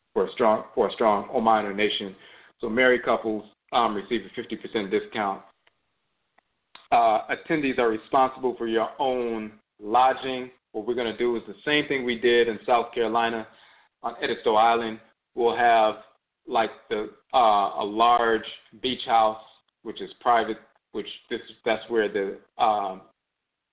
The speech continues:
sessions will take place. Um, but when we've looked in the Folsom area, Folsom, California, you can go on, um, you know, the basic websites, and you'll see that just a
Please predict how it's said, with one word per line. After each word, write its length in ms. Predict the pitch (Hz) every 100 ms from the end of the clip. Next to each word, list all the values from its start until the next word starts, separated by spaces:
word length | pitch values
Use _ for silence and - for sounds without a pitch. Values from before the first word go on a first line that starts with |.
| _ _ _ _ -
sessions 320 | 139 120 107
will 160 | 104 -
take 260 | 113 -
place. 320 | - 135 120 - _ _ _ _ _ _ _ _ -
Um, 560 | 117 110 107 101 98 - _ _ _ _ _ -
but 340 | 120 113 - -
when 180 | 135 117
we've 200 | 123 107
looked 300 | 135 - - _ _ -
in 220 | 147 127
the 80 | 117 -
Folsom 440 | 131 120 - 113
area, 280 | 117 117 113 -
Folsom, 340 | 120 117 120
California, 640 | 113 113 107 - 117 110 107
you 160 | 117
can 160 | 117 110
go 140 | 113
on, 360 | 113 110 110 104 - _ _ _ _
um, 520 | 127 117 110 104 101 _ _ _ _ _
you 120 | 226 135
know, 140 | 107
the 120 | 104 95 _ _
basic 320 | - 123 120 -
websites, 640 | 117 117 - 117 107 - _ _ _
and 140 | 113 110
you'll 240 | 117 107 -
see 380 | 139 123 117 117 _ _ -
that 180 | 104 101 - -
just 160 | 117
a 60 | 107